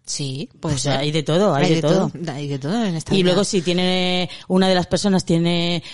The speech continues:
Speaker 2: una personalidad, un tipo de apego evitativo, pues
Speaker 1: Eso, ese concepto tú lo conoces porque has ido a la psicóloga, pero yo no sé lo que es.
Speaker 2: <laughs> Pues son las personas, no sé, eh, hay personas líquidas
Speaker 1: Eh, ujú.
Speaker 2: que se escurren.
Speaker 1: Ajá.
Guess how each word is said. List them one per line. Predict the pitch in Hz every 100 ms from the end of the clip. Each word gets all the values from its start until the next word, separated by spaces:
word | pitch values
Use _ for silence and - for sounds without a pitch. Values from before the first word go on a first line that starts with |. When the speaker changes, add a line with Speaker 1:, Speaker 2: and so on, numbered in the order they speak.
| -
Speaker 2:
una | - 185 180
personalidad, | 170 - 170 165 165 190
un | 175
tipo | 165 165
de | 175
apego | 170 175
evitativo, | 175 170 170 160 190 180 190 277 _ _ - _
pues | - 160 151 147 143 135 131 - -
Speaker 1:
Eso, | 190 226 233 -
ese | 185 202
concepto | 180 156 196
tú | 208 196
lo |
conoces | 175 165 196
porque | 185 165
has | -
ido | 165
a |
la | 151
psicóloga, | - - 190 160
pero | - 147
yo | 180
no |
sé | -
lo | 339 151
que | 147
es. | 208
Speaker 2:
<laughs> | 359 - 427 - - - -
Pues | 220
son | 202 - 226
las | 269
personas, | - 196 - 208 226 240 233 202 170 - - - -
no | - 190
sé, | 185 185 180 -
eh, | 175 165 165 -
hay | 196
personas | 214 214 220
líquidas | 208 180 170 147 127 - - _ _ _ _ _ - _
Speaker 1:
Eh, | 160 147 143 143 151 - - -
ujú. | 175 175 208
Speaker 2:
que |
se | -
escurren. | 170 - 170 151 135 127 _ _
Speaker 1:
Ajá. | - 139 160